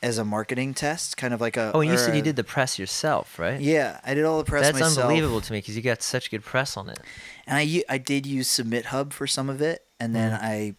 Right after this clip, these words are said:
Speaker 1: I reached out to some of the folks that, you know, that had been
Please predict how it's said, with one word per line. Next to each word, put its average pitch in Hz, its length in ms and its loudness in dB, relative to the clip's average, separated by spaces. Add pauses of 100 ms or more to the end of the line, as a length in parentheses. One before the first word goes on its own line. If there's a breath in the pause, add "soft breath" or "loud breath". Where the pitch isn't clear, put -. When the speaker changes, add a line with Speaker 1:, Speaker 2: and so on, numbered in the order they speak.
(120)
Speaker 1:
I 104 60 -6
reached 104 320 -6
out 101 160 -6
to - 80 -8
some 104 200 -2
of 104 100 -4
the 101 200 -4
folks - 460 -4
that, 101 240 -6 (720 loud breath)
you 123 80 -2
know, 101 160 -2
that 110 140 -2
had 104 160 -2
been 104 320 -6